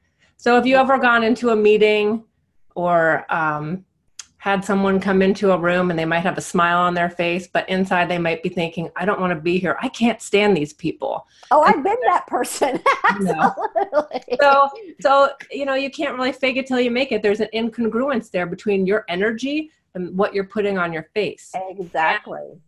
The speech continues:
Speaker 1: people, you know, we kinda have that B S radar, so we might pick up on it, and you might feel a little bit uncomfortable around that person, or
Speaker 2: Without
Speaker 1: um,
Speaker 2: really knowing why.
Speaker 1: without
Speaker 2: You just
Speaker 1: knowing why.
Speaker 2: you
Speaker 1: Yes.
Speaker 2: get a negative vibe, and you think, I
Speaker 1: Yes.
Speaker 2: don't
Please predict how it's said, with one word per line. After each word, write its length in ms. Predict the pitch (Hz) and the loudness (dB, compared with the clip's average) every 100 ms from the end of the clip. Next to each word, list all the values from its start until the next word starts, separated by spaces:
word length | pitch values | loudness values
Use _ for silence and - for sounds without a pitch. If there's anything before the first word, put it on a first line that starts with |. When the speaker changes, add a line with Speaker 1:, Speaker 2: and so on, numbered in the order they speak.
| _ | _
Speaker 1:
people, 760 | - 320 359 330 254 233 226 _ - | -4 -2 2 2 2 0 -4 _ -6
you 60 | |
know, 140 | 214 208 | -4 -2
we 160 | 208 | -4
kinda 320 | 226 262 302 262 | -6 -8 -10 -6
have 340 | 196 214 220 | -4 -4 -2
that 380 | 202 180 156 - _ _ _ _ - - _ _ _ - | -2 0 -2 -6 _ _ _ _ -20 -20 _ _ _ -6
B 180 | 170 | -2
S 240 | 156 147 - | -2 -4 -2
radar, 360 | 196 208 220 | 0 2 0
so 180 | 226 208 | 0 -2
we 140 | 190 190 | 0 2
might 260 | 185 165 | 0 -2
pick 200 | - 185 | -6 -4
up 180 | 165 170 | -2 0
on 140 | 214 | 0
it, 120 | 214 196 | 0 -2
and 60 | |
you 60 | 185 | -4
might 200 | 170 - | -4 -4
feel 160 | - 170 | -6 -6
a 60 | |
little 160 | 165 165 | -4 -6
bit 140 | 160 | -6
uncomfortable 680 | 160 147 - 233 254 214 226 220 | -6 -6 -6 -6 -6 -4 0 2
around 260 | 214 208 | 2 0
that 200 | 208 202 | -2 -6
person, 640 | - 208 214 208 196 190 190 - | -4 -4 -4 -4 -2 -2 -4 -6
or 560 | 165 160 156 151 190 _ _ 214 | -2 0 0 -2 -4 _ _ 0
Speaker 2:
Without 420 | 247 - 320 339 | 2 4 2 2
Speaker 1:
um, 60 | |
Speaker 2:
really 220 | 381 381 381 | 2 2 2
knowing 440 | 339 330 311 277 | 0 -2 -2 2
why. 480 | 277 285 277 196 175 | 4 4 2 -2 0
Speaker 1:
without 220 | 226 254 | 0 2
Speaker 2:
You 60 | 247 | 0
just 60 | |
Speaker 1:
knowing 460 | 226 214 226 220 214 | 0 4 4 4 2
why. 500 | 208 190 170 156 180 _ | 2 4 2 0 -6 _
Speaker 2:
you 140 | 240 269 | -6 2
Speaker 1:
Yes. 160 | 294 | 4
Speaker 2:
get 120 | 302 277 | 4 2
a 40 | |
negative 480 | 285 285 277 277 220 | 0 0 2 2 4
vibe, 400 | 262 262 254 254 | 6 6 6 2
and 120 | 247 | -2
you 60 | 247 | -4
think, 340 | - 262 220 | -2 -4 -6
I 40 | _ _ _ _ _ | _ _ _ _ _
Speaker 1:
Yes. 240 | 175 175 | -2 0
Speaker 2:
don't 80 | 190 | -2